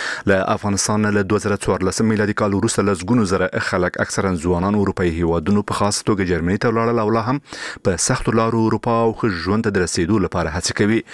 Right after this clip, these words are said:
په دوه زره اتلسم میلادي کال کې ټول ټال یو میلیون، یو میلیون دوه لکه کسانو د ژوند د امکاناتو د برابرېدو او د پناه غوښ-،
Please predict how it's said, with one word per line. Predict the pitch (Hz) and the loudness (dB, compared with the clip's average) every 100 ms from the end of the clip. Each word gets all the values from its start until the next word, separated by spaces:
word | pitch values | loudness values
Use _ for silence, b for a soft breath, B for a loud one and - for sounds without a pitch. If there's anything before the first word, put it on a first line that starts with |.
| B B - | B B -4
په | 107 | 0
دوه | 101 | 2
زره | 98 95 | 2 0
اتلسم | 104 95 110 104 | 0 0 0 2
میلادي | 98 101 | 0 0
کال | 107 92 | 0 0
کې | - | 0
ټول | 107 98 | 0 0
ټال | 104 92 92 | 0 0 2
یو | 104 101 | 2 2
میلیون، | 95 101 92 - - | 2 2 0 -2 0
یو | 98 110 107 | 2 2 2
میلیون | 101 95 101 104 90 98 | 2 2 2 2 0 0
دوه | 117 | 2
لکه | 107 107 101 | 0 -2 -4
کسانو | 113 107 98 | -2 0 0
د | 87 80 | 0 0
ژوند | 85 110 120 | 0 2 2
د | 104 | 2
امکاناتو | 107 - 101 107 104 | 0 0 0 0 0
د | 107 90 | 2 2
برابرېدو | 87 82 85 85 104 117 | 0 -2 -2 0 2 2
او | 123 123 | 2 -2
د | 131 B B B - | -4 B B B -2
پناه | 92 85 | 0 0
غوښ-، | 85 - - - | -2 -4 -4 -2